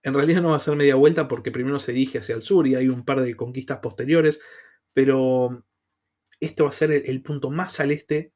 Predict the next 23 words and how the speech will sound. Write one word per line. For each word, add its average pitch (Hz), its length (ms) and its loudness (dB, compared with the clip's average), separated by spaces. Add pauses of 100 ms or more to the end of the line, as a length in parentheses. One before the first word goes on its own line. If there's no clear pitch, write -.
(340)
al 120 180 -8
que 123 80 -4
va 127 80 -2
a 127 40 -4
llegar 120 260 -2
Alejandro. 104 520 -6 (1600)
Este 135 720 0
basta 117 680 -6
del 107 220 -8
ejército 110 880 -6 (160)
previo 120 420 -2
a 110 80 -4
la 110 80 -6
vuelta, 117 480 0
eh, 113 160 -8
que, 117 140 -8
que 107 80 -14
se 104 180 -4
considera 117 440 -2
prácticamente 123 440 -2
un 117 100 -4
motín, 131 500 -2 (1120)
eh, 123 400 2